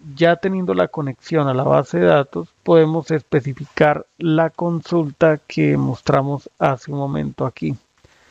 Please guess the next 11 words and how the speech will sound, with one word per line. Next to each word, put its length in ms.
Eh, 560
la 260
de 100
obtener 440
clientes 580
que 140
más 360
han 220
solicitado 720
servicios. 580
Sí, 480